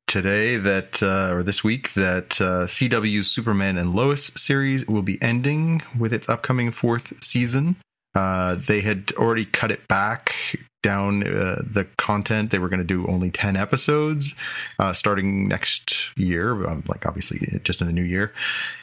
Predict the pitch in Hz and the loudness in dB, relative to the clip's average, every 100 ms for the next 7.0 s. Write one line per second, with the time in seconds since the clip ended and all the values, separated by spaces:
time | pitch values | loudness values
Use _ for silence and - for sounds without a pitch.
0 | - - 95 92 90 87 98 101 113 104 | -10 -2 0 0 0 0 0 0 0 0
1 | 90 98 104 101 98 98 98 107 107 120 | 0 0 0 0 0 -2 -2 0 2 0
2 | - - 120 117 113 113 - 131 127 123 | 0 0 2 4 2 2 2 2 2 2
3 | 127 117 117 117 110 120 110 107 104 101 | 2 2 2 0 0 2 2 2 2 2
4 | 104 104 104 107 101 - - 104 101 98 | 2 2 2 0 -2 -2 0 0 0 0
5 | 98 101 98 95 - 95 90 101 98 - | 0 0 0 -2 0 0 0 0 0 0
6 | 110 123 104 107 104 98 95 92 98 101 | 2 2 2 0 2 0 0 0 0 0